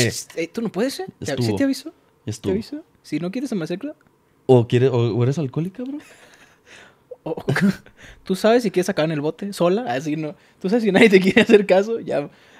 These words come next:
Speaker 2: haciéndole, ¿cómo se dice? Gaslighting.
Speaker 1: Ey.
Speaker 2: <laughs> Así diciéndole, "Te vas a quedar sola". <laughs>
Speaker 1: <laughs>
Speaker 2: Si, si, si agarras, <laughs> si no to-, güey, aquí no había el estigma de las morras que tomaban, eh, de lata.
Speaker 1: No,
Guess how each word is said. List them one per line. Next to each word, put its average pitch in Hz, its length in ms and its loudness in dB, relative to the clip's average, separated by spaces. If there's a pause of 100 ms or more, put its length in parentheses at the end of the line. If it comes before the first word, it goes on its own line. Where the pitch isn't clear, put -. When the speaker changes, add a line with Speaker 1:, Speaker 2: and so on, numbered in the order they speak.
(100)
Speaker 2:
haciéndole, 151 760 0
¿cómo 156 140 -4
se 165 80 -2
dice? 170 140 -2
Gaslighting. 151 600 -2
Speaker 1:
Ey. 110 300 -2
Speaker 2:
<laughs> - 80 -12
Así 220 300 2
diciéndole, 175 420 0 (160)
"Te - 80 -2
vas 156 120 4
a 180 100 2
quedar 156 180 0
sola". 170 220 -6
<laughs> 135 160 6 (140)
Speaker 1:
<laughs> 370 100 4
Speaker 2:
Si, 143 300 2
si, 135 140 2 (420)
si - 180 0
agarras, 262 540 0 (380)
<laughs> - 420 -20
si - 120 -6
no 156 140 -2
to-, - 180 -10 (200)
güey, 185 200 8
aquí 151 220 0
no 196 80 6
había 247 120 6
el 277 60 4
estigma 226 400 0
de 202 80 2
las 135 140 -2
morras 131 460 -4
que 151 100 -6
tomaban, 143 560 -6
eh, - 500 -12
de 135 160 -8
lata. 139 380 -6 (800)
Speaker 1:
No, 120 280 0